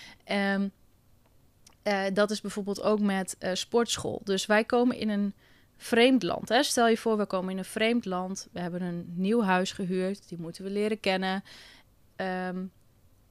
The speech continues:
dan gaan we naar een sportschool. Dat is ook nieuw. We moeten uitzoeken waar we boodschappen kunnen doen. We moeten uitzoeken waar de fijne restaurantjes zitten. Dus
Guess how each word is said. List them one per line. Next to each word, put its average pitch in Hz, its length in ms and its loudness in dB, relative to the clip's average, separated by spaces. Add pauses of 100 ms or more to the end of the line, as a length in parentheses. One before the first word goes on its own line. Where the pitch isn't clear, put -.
(600)
dan 196 280 2
gaan 170 220 0
we 180 100 -2
naar 190 200 -2
een 214 60 -2
sportschool. 185 720 -4
Dat - 200 -10
is - 180 -8
ook 196 200 -4
nieuw. 185 360 -2
We 175 100 -4
moeten 180 400 -4
uitzoeken 208 520 -2
waar 208 200 6
we 202 100 2
boodschappen 175 580 -2
kunnen 180 300 -6
doen. 180 300 -6
We 180 120 -6
moeten 175 240 -6
uitzoeken 202 500 -6
waar 196 260 0
de 196 100 -4
fijne 202 360 2
restaurantjes 185 640 -6
zitten. 165 220 -12
Dus 190 220 -8